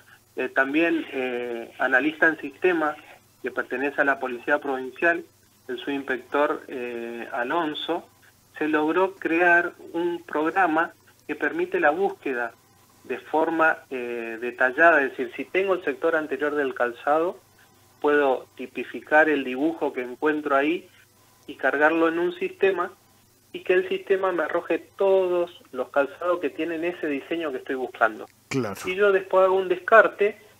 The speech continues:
Speaker 1: calzado por calzado, me tirará diez, quince suelas, y empiezo a mirar. La que más se aproxima a mi calzado, o a mi huella, al rastro que estoy buscando, permite empatizar.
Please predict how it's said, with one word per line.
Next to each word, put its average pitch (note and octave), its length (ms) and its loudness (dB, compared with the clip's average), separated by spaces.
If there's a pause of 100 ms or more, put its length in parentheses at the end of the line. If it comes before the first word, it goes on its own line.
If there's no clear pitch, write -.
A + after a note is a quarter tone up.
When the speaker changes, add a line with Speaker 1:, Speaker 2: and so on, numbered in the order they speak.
(160)
Speaker 1:
calzado D3+ 440 2
por D#3+ 160 0
calzado, F#3 420 4
me D3 140 -2
tirará C3+ 440 2
diez, C#3 460 -2
quince D#3 420 -6
suelas, F3+ 420 2 (480)
y D3 80 -4
empiezo D#3 400 -4
a C#3+ 60 -4
mirar. B2+ 380 -4 (260)
La C#3+ 180 2
que C#3+ 120 -2
más D#3+ 220 -2
se F#3 60 -4
aproxima F3 560 -2
a F3+ 40 2
mi F3 140 -2
calzado, F3 720 2 (320)
o B2 120 0
a B2 60 2
mi B2+ 160 -6
huella, D3+ 440 4
al A#2 340 -2
rastro C#3 340 0
que A#2 80 -6
estoy - 180 -4
buscando, D#3+ 540 0 (380)
permite F3 420 0
empatizar. C#3 760 0